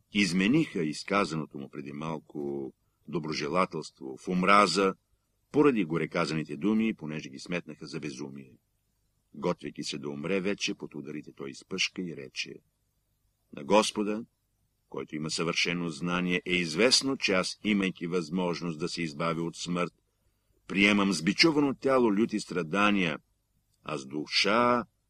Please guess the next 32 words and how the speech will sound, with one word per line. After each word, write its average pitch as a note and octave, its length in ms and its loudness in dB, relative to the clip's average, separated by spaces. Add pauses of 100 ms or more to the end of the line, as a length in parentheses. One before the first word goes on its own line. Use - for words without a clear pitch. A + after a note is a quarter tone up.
(180)
охотно A#2 540 0
ги G#2+ 120 -2
търпя G2+ 360 -6
от C#2 120 -4
страх - 420 -10
пред D#2 220 -16
него.“ - 380 -20 (1500)
Тъй D#3+ 120 0
свърши - 340 0
той C2 380 -8
живота D2 400 -8
си, C#2+ 300 -10 (640)
като - 200 -12
остави F#2+ 420 -2
смъртта F#2 420 -8
си - 160 -8
не D2+ 140 -10
само E2 260 -6
за D#2+ 120 -4
юноши, E2 560 -2 (500)
но A2+ 240 6
и F3 80 8
за D3+ 140 4
твърде B2 320 4
много F#2+ 400 4
от G2+ 120 0
народа, G#2+ 500 0 (560)
пример D#2 300 -2
за C2+ 180 -6
доблест G2+ 640 0 (480)
и - 80 -20 (100)
паметник F2 480 -4